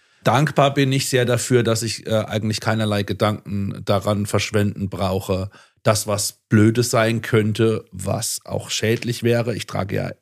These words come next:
im Endeffekt die Hauptverantwortung, wenn was wäre. Aber tatsächlich solche, äh, Gefühle habe ich im Vorfeld nicht. Da habe ich so eine ganz große innere Ruhe und, äh, Nähe zur, zur guten Hoffnung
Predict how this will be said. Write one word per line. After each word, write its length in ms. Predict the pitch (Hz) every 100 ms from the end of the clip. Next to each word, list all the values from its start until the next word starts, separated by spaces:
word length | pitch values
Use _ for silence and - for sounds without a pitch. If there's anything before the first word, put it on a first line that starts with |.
| _ -
im 180 | 101 -
Endeffekt 640 | 110 113 - - 110 -
die 100 | 101
Hauptverantwortung, 920 | 95 98 - 82 104 110 104 117 127 - - -
wenn 240 | 107 107
was 220 | 98 -
wäre. 400 | 104 101 101 120 131 - - - -
Aber 300 | - 104 101
tatsächlich 640 | - 107 107 127 123 127 -
solche, 680 | 117 117 131 143 135 135 -
äh, 120 | 117 110
Gefühle 380 | 110 120 113
habe 180 | 107 101
ich 100 | 101
im 80 | 98
Vorfeld 380 | 101 95 95 -
nicht. 180 | 98 98
Da 60 |
habe 100 | 92
ich 60 | -
so 80 | 98
eine 60 |
ganz 360 | - - - - - - _ -
große 380 | 110 104 107 -
innere 380 | 120 117 104 90
Ruhe 360 | 107 117 113
und, 460 | - 98 95 - -
äh, 300 | 98 98 90
Nähe 460 | 95 95 101 107
zur, 480 | 104 - 92 95 90
zur 160 | - 95
guten 340 | - 107 95
Hoffnung 480 | 104 101 107 101 107